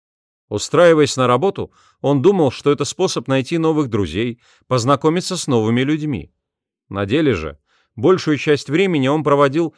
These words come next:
в абсолютном одиночестве. Пару раз за смену к нему заходил другой охранник, чтобы предложить выпить кофе или поужинать вместе. Поначалу Дэвид соглашался,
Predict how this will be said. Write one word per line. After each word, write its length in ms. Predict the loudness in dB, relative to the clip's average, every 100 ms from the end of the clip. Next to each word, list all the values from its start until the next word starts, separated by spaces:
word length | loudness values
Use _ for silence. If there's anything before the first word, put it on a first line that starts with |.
| _
в 80 | -2
абсолютном 560 | -2 0 0 0 -2 -2
одиночестве. 720 | 0 0 -2 -4 -16 -16 -20 _ _ _ _ _ _ _ _ 0
Пару 260 | 4 6
раз 160 | 4 4
за 160 | 2
смену 340 | 0 -2 -2 -2
к 60 |
нему 200 | 0 0
заходил 400 | 0 0 0 0
другой 380 | 0 0 2 0
охранник, 460 | 0 -2 -2 -4 -8 _ _
чтобы 300 | -6 -4 -2
предложить 520 | -2 2 2 2 -2
выпить 320 | -2 -4 -6
кофе 400 | -4 -2 -2 -8 _ _
или 160 | 0 0
поужинать 680 | 2 2 2 0 -4 -6
вместе. 500 | -6 -6 -6 -12 -20 _ _ _ _ _ _
Поначалу 640 | -4 -2 0 0 0 -2 _ _ -6
Дэвид 300 | 0 2 2
соглашался, 840 | 0 0 0 0 0 0 -2 -12